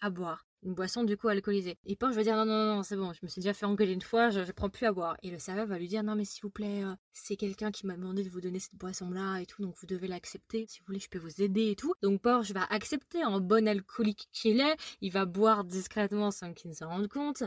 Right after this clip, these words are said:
Dix minutes après, le serveur va revenir en disant : « Oui, euh, la personne, elle voudrait vous rouvrir un verre. » Donc il va boire le deuxième verre une fois de plus. Et puis, au bout de dix, quinze minutes,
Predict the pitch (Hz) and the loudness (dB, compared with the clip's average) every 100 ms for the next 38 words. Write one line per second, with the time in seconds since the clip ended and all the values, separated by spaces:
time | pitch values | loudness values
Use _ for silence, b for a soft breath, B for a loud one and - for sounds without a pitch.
0 | - 196 226 226 220 - 240 233 202 208 | -2 4 4 4 0 -4 0 0 0 -2
1 | 196 190 175 175 233 247 269 277 208 185 | -4 -4 -4 0 0 0 0 0 -2 -2
2 | 196 196 220 226 233 196 185 180 175 180 | 0 0 0 0 -2 -2 -4 -8 -8 -10
3 | 220 202 165 - 180 190 175 175 214 233 | -6 -6 -6 -12 -10 -10 -10 -6 -6 -2
4 | 226 214 220 262 269 190 - 185 170 170 | -2 0 0 0 0 -2 -4 -6 -6 2
5 | 226 233 208 190 175 202 196 202 196 190 | 4 6 4 0 0 4 4 4 2 2
6 | 214 196 196 202 202 - 294 - - - | 2 2 0 -2 -4 -2 -2 -2 -8 -2
7 | 233 - 311 - 214 277 247 202 196 262 | 0 2 0 2 2 4 4 2 0 -2
8 | 277 - 240 202 214 277 | -4 -2 0 2 2 2